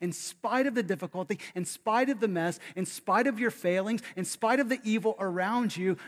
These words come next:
God is at work in each person's life, and you have a story to tell. And so I hope that you could say with this psalmist,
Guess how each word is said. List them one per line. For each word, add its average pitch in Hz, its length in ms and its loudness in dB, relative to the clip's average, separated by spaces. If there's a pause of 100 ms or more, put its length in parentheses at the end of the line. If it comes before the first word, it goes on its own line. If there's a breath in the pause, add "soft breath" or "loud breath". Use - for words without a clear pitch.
(140)
God 226 420 -2
is 220 300 0
at 185 240 -2
work 190 460 -2
in 180 260 -2
each 185 320 -8
person's 156 540 -8
life, 156 320 -4
and 143 200 -6
you 180 200 -6
have 151 320 -8
a 139 80 -14
story 131 480 -10 (240 loud breath)
to 135 80 -14
tell. - 400 -20 (1900)
And 143 120 -12
so 185 160 -4
I 190 100 2
hope 208 400 -6
that 160 140 -6
you 180 240 -2
could 170 260 -6 (160 loud breath)
say 185 320 -2
with 165 220 -4
this 165 160 -4
psalmist, 156 500 -6